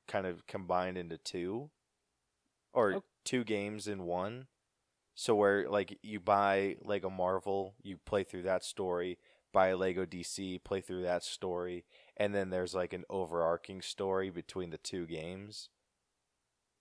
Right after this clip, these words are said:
Speaker 2: Okay, yeah, that actually would be pretty cool.
Speaker 1: I would love that.
Speaker 2: Uh, yeah, I would too.
Speaker 1: S-, but I don't know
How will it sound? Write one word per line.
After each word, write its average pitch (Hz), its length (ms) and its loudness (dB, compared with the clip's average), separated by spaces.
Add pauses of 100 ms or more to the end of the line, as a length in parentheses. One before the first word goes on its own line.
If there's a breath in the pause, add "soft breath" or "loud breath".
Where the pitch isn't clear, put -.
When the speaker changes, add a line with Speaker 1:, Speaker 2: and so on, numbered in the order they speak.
(420)
Speaker 2:
Okay, 151 240 -2
yeah, 143 140 2
that 135 180 0
actually 135 300 -2
would 120 180 -8
be 101 80 -4
pretty 98 240 -10
cool. 98 360 -10 (1700)
Speaker 1:
I 107 140 6
would 107 180 -2
love 90 460 4
that. 80 340 -8 (200)
Speaker 2:
Uh, 117 200 -12
yeah, 123 260 -6
I 120 120 -4
would 131 200 -10
too. 101 340 -10 (1600)
Speaker 1:
S-, - 220 -16
but 87 220 2
I 92 80 4
don't 95 180 -2
know 87 120 2